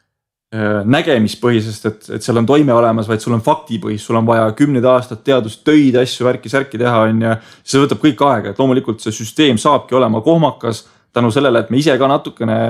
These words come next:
paneme igasuguseid, eh, kitsendusi ette. Aga kui palju siin võib olla näiteks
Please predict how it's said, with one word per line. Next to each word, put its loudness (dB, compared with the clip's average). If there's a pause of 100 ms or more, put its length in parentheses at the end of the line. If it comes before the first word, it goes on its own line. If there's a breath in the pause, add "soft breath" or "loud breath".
(160)
paneme 0
igasuguseid, -4
eh, -4
kitsendusi -4
ette. -4 (480 soft breath)
Aga 0 (880)
kui 0
palju 2
siin 2
võib 4
olla 2
näiteks -4